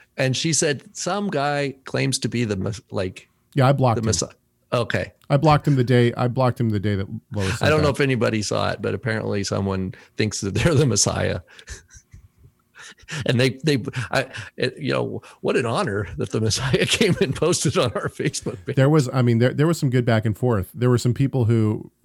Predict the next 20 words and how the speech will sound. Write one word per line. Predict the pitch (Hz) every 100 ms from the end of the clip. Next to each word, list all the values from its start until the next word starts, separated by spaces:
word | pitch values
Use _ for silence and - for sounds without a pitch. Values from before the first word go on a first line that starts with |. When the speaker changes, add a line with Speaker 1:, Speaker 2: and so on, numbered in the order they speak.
| -
Speaker 2:
you | 131
know, | 101
really | 107 135 117 101
challenged | - 139 147 131 107
him. | 98 87 95 _ _ _ _ _ _ -
And, | 123 113 107 - - _ - - - - _ -
uh, | 147 - _ _ _ _ _
the | 143
unfortunate | 147 147 170 156 156 123
part | 127 117
is, | 113 107
is | 101 90
that | 113
you, | 117 123
you're | 123 123
either | 135 127
dealing | 113 127 127 123
with | 110
someone | - 120 110 107
with, | 104 -